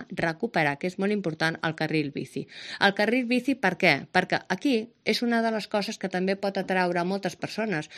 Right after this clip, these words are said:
Menorca és ideal per la bici. Pues, per tant, el carril bici que ells van eliminar, nosaltres el recuperarem, i el carril bici el que te farà, també t'ajuda a nivell de turisme, però també t'ajuda que si tu,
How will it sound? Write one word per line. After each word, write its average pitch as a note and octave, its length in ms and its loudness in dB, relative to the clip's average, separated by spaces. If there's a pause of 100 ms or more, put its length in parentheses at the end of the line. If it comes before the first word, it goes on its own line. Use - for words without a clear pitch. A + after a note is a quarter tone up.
(140)
Menorca G#3 400 2
és G3 160 -2
ideal F#3+ 260 4
per D4 140 -2
la D#3+ 160 2
bici. F#3+ 300 0 (340)
Pues, D#3+ 180 0
per E3 140 2 (160)
tant, F#3+ 240 6 (240)
el D#3+ 160 0
carril G#3 260 4
bici A3+ 300 0
que G3 140 6
ells F3+ 100 4
van F3 180 2
eliminar, D#3+ 560 2
nosaltres F3+ 540 0
el E3 80 2
recuperarem, F3 800 2 (360)
i F#3 80 4
el E3+ 80 4
carril G#3 300 2
bici A#3 240 0
el A3 100 2
que F3 140 -2
te E3+ 80 -4
farà, F#3+ 320 0
també F#3 320 2
t'ajuda E3 560 2
a D3 80 -2
nivell D#3+ 300 2
de A#3+ 100 0
turisme, A#3 480 0
però F#3 220 2
també F#3+ 260 2
t'ajuda G3 800 0
que F#3 80 2
si F3 240 -2
tu, G3 140 0